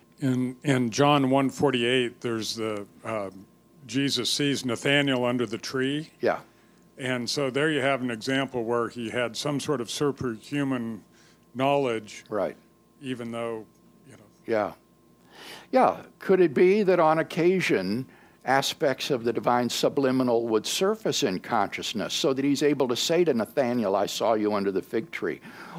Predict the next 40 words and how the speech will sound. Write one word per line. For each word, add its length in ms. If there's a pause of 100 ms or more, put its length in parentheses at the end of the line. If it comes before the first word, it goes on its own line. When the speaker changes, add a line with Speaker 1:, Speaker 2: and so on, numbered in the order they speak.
Speaker 2:
Or 100
maybe 320
in 100
prophesying 840
the 80
future, 580 (520)
uh, 220
aspects 580
of 80
this 200
was 160
available 460
to 60
him. 260 (480)
Or 360
alternatively, 840
one 220
might 200
say, 200
"No, 220
it 80
was 140
the 120
Holy 320
Spirit 560
who 160
revealed 480
this 220
to 180
him," 480 (500)
um, 840
so 220
that 120
it's 180
through 200
the 100
Spirit 580
of 160
God 460
that 260